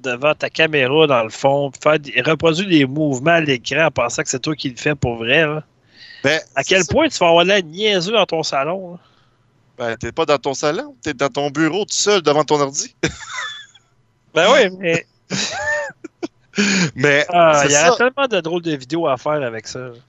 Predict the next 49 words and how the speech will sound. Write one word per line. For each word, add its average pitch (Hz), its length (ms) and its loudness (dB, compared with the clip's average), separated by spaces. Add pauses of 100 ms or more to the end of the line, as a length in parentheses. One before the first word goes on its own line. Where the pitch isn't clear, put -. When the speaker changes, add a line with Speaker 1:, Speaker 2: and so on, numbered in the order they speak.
Speaker 2:
Oh 170 400 6
oui, 139 280 2
yeah, 127 160 -2
oui, 131 160 0
c'est 120 120 -10
comme, 113 140 -10
oui, 131 380 2
ah, 127 40 2
ah, 151 540 2
ah, 147 40 0
touche 165 240 -6
les 147 100 -4
dents. 151 300 -2 (380)
Il 127 80 0
y - 20 2
en 135 80 0
a 156 60 4 (180)
un, 214 40 -6
par - 180 -10
contre, 196 340 -8
intéressant. 156 460 -2
C'est 123 120 -6
comme, 131 260 0 (200)
pour 190 140 -4
ceux 277 180 -4
qui 147 200 -12
veulent 139 200 0
pas 160 160 6
aller 135 140 2
dans 127 120 0
des 120 140 -2
bars 127 300 2
de 113 80 -6
danseuses, 131 600 -4 (240)
tu 196 100 -8
sais, 214 60 -6
ils - 320 -20
sont 120 180 -6
de 120 60 -12
même, 185 220 0
tu 185 140 -10
sais. 214 100 -4 (600)
Speaker 1:
Ben 131 180 0
Speaker 2:
Il 127 40 4
y 151 40 4
en 185 100 4
Speaker 1:
non. 175 80 4
Speaker 2:
a 170 160 6
un. 226 60 -6